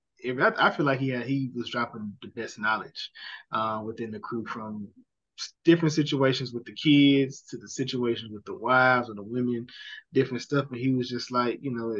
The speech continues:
"At first it's hard to hear, you know, at least y'all on the outs, but if you love each other, you know, y'all can fix it." And then they, you know, they go into what they thought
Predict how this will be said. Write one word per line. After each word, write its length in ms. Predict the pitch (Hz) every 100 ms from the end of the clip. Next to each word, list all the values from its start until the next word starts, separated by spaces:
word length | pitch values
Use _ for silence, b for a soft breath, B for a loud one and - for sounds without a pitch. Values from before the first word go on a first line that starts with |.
| 101
"At 80 | 117
first 340 | - 262 247
it's 140 | 196 180
hard 300 | 170 156 151
to 120 | 135
hear, 300 | 143 143 143 147 -
you 160 | 127
know, 340 | 123 120 120 113
at 80 | 113
least 240 | 151 160
y'all 180 | 147 139
on 120 | 135
the 100 | 120 -
outs, 440 | 123 120 - - - 110
but 140 | 117
if 120 | 104
you 100 | 113 107
love 260 | 127 123
each 160 | 117 123
other, 260 | 113 110 110 _
you 120 | 117
know, 80 | 107
y'all 260 | 104 107 104
can 140 | 92
fix 320 | - 135 -
it." 60 | - _ _ B B B _ _ _ _ _ _ _ _ _ _ _ _ - -
And 120 | 127 127
then 140 | 123
they, 120 | 127
you 200 | 123 143
know, 120 | 120
they 120 | 117 120
go 240 | 120 120
into 500 | 117 - 123 117 117 - B B B _
what 140 | 120 117
they 120 | 113
thought 360 | - 117 110